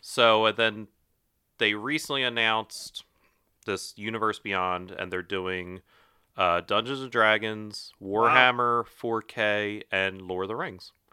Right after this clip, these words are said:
Speaker 2: Wow.
Speaker 1: So, I think when this, either this episode airs or sometime this summer, the Dungeons and Dragons one's coming out,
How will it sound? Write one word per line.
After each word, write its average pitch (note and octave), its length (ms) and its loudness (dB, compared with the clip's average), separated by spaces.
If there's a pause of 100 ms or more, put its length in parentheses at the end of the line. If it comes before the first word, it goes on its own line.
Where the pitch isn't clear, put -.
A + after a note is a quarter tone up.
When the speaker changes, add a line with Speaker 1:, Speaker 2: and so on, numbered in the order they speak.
(160)
Speaker 2:
Wow. G#3 260 2 (300)
Speaker 1:
So, G2 640 4 (880)
I G#2+ 140 -2
think C#3+ 360 -4
when A#2+ 200 0
this, - 260 -6
either A2+ 240 -4
this D3+ 220 -4
episode C#3 340 -4
airs A#2+ 360 -2
or G2+ 120 -6
sometime B2 440 -4
this G2+ 120 -10
summer, F#2+ 560 -4
the F#2+ 160 -8 (480)
Dungeons G2 360 -4
and F2 140 -20
Dragons A2+ 540 -4
one's C#3+ 280 -8
coming D3 260 -8
out, D3+ 220 -6